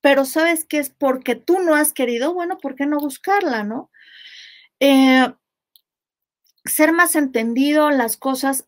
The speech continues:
ajenas, las cosas de los demás, un sincero sentido de arrepentimiento.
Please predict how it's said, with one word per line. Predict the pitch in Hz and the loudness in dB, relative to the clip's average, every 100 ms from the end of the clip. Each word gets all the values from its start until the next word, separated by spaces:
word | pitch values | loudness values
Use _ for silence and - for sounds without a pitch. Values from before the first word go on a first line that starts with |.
| _ | _
ajenas, | 240 254 - 277 277 233 226 220 _ _ | -10 -8 -2 0 0 -2 -4 -10 _ _
las | 226 226 - | -6 -6 -6
cosas | - 277 254 262 254 | -4 -2 0 0 0
de | 226 226 | -2 0
los | 220 220 | -2 -4
demás, | 214 240 262 277 262 _ _ _ _ _ _ - | -2 2 4 2 -2 _ _ _ _ _ _ 2
un | 349 370 | 2 2
sincero | 370 359 339 311 320 349 | -2 0 4 6 6 2
sentido | 320 277 254 285 | 0 -2 0 2
de | 294 | 2
arrepentimiento. | 269 226 220 220 214 226 226 247 247 226 233 - | 2 0 -4 -6 -6 -6 -4 -2 -2 -4 -6 -6